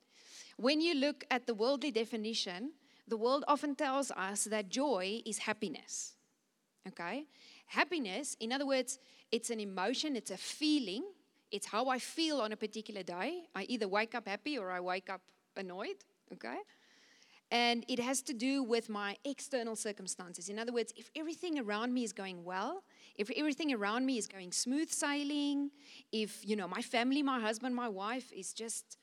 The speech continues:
you know, the way I need them to be, then I am happy. The problem with that, however, is <laughs> if my circumstances are not going well?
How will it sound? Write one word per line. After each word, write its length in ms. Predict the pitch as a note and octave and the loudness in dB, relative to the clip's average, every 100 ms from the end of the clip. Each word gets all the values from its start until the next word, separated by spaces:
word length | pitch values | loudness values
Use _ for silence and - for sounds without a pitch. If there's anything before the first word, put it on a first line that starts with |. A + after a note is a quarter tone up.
| _ _ _ | _ _ _
you 120 | A3+ | -4
know, 300 | A#3+ G3+ B3 A#3+ _ - | -2 0 -4 -6 _ -4
the 80 | G#3 | 0
way 200 | A3 B3 | 2 4
I 100 | A#3 | 2
need 240 | A3+ C4 | 4 4
them 160 | C4 A#3 | 2 0
to 100 | A3 | -2
be, 180 | A3+ B3+ | 0 0
then 200 | G3 G3 | -2 -6
I 180 | - A#3+ | 0 2
am 140 | A3 G3 | 2 -2
happy. 480 | F#3 - - - _ _ _ _ _ _ _ _ _ _ _ _ _ _ - - | -8 -10 -14 -16 _ _ _ _ _ _ _ _ _ _ _ _ _ _ -20 -16
The 180 | G3+ B3 | 0 0
problem 580 | - E4 G4 G4 F4+ C#4+ | 2 6 8 8 6 8
with 240 | C#4+ G#3 | 8 8
that, 260 | A3+ F#4 F4+ | 6 4 4
however, 680 | B3+ A3 - F3+ F3 F3+ D#4 - _ _ - - - _ - | 2 2 2 0 0 -2 -2 -8 _ _ -20 -20 -20 _ 0
is 520 | C4+ C4 C4+ B3 - - | 2 4 4 2 -2 -2
<laughs> 60 | |
if 120 | G4 D4+ | -4 0
my 120 | D4 | 0
circumstances 760 | D#4+ D#4 C#4+ - C#4 B3+ C4 | 0 0 -2 -2 -2 0 0
are 80 | C4 | 0
not 260 | A3+ C#4 B3+ | 0 0 0
going 300 | G3+ F#3+ F3 | -2 -4 -6
well? 260 | D#3 D#3+ | -8 -12